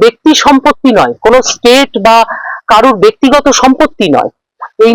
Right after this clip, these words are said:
নদীর যে জল, এই জলাশয়টা কিন্তু রাষ্ট্রীয় জলমার্গ, তার উপর দিয়ে ব্রিজ তৈরি হবে কুমারপুর থেকে নিয়ে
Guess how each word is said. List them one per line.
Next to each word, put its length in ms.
নদীর 380
যে 60
জল, 260
এই 160
জলাশয়টা 600
কিন্তু 280
রাষ্ট্রীয় 440
জলমার্গ, 380
তার 180
উপর 240
দিয়ে 220
ব্রিজ 220
তৈরি 280
হবে 160
কুমারপুর 460
থেকে 180
নিয়ে 180